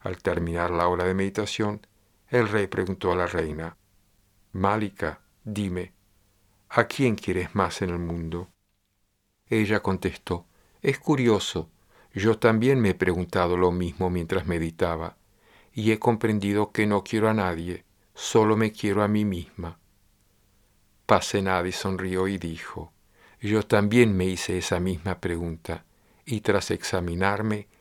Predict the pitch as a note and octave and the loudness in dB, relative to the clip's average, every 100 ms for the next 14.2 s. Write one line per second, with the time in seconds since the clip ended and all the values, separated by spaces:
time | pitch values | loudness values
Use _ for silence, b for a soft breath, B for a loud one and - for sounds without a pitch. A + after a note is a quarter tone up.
0 | b - B2+ A#2 A#2 A2 G#2+ G#2 G2+ G#2+ | b 0 2 4 4 6 6 4 4 -2
1 | - G#2 - G2+ F#2 F#2+ - F#2 F#2+ - | -2 -4 -2 -2 0 -2 0 2 0 0
2 | G2 G2 G2 F2+ D#2+ D#2 D#2 _ b b | 0 0 0 -2 -4 -6 -10 _ b b
3 | b - - A2 G#2+ A2 A2 G#2 G2 G2+ | b -2 6 8 8 2 0 0 2 2
4 | G2 F2 D#2+ D#2 - E2+ - _ _ _ | 0 -2 -6 -10 -12 -12 -14 _ _ _
5 | _ _ b b b b G#2 G2 A2+ A2 | _ _ b b b b 0 2 4 2
6 | - A2+ G#2+ G#2 - F2+ - A2+ A#2+ A2 | 2 0 0 0 0 0 4 2 4 2
7 | G#2+ G#2+ G2+ F#2+ - G2 F#2 - F#2 - | 0 0 -2 -2 0 0 0 -6 -8 -6
8 | E2+ F#2+ F#2 E2+ D#2+ - E2+ - _ _ | -4 -4 -2 -2 -2 -10 -12 -12 _ _
9 | _ _ _ - G2+ G2+ G2 G#2+ G2+ F#2+ | _ _ _ -4 2 4 4 4 4 2
10 | F2 G#2+ A#2 G2 G2 F2+ F2 F2 - E2+ | 4 8 8 8 4 4 2 -4 -2 -2
11 | E2 E2 E2 E2 - - - F#2 F2 F2+ | 0 0 -2 -4 -8 0 4 4 4 -2
12 | - F2+ E2+ E2 E2 D#2+ D2+ E2 E2+ _ | -2 0 0 -2 -4 -8 -10 -12 -12 _
13 | _ - G#2+ G2 - F2 - E2+ D#2+ - | _ -6 -2 0 -2 -6 -4 -4 -4 -8
14 | D2 | -12